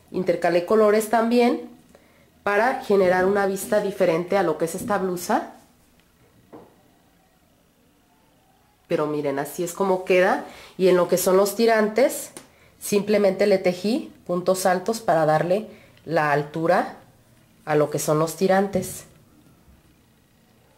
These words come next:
De esta manera queda en la parte de arriba haciendo como ondas.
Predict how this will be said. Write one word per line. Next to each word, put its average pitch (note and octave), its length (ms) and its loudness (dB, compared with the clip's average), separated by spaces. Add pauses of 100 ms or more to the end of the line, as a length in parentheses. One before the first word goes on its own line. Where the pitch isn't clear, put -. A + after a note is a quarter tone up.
(1300)
De D#3+ 200 -2
esta D#3+ 260 -2
manera F3+ 460 0
queda F#3+ 500 0 (1300)
en D3+ 140 -8
la D3 140 -2
parte D#3 260 -2
de F3 100 2
arriba E3 440 2
haciendo E3+ 440 -2
como D#3+ 380 0
ondas. E3+ 480 -2